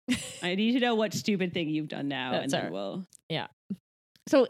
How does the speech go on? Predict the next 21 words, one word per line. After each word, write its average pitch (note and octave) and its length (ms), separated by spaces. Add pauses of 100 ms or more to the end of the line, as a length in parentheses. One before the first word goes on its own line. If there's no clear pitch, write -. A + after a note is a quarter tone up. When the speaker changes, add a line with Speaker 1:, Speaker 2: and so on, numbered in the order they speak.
Speaker 1:
there's C4 160
lots A#3+ 240
of - 80
things F#3 200
people F3 220
could D#3+ 120
email D#3 280
us C3 140
about D3 220
this - 180
week. - 400 (320)
So C4 100
Speaker 2:
<laughs> - 40
I - 80
like C#5+ 160
Speaker 1:
including C4 440
Speaker 2:
how A#3+ 60
I D4 120
Speaker 1:
this, B3+ 80
Speaker 2:
asked C4 260
you, C#4+ 80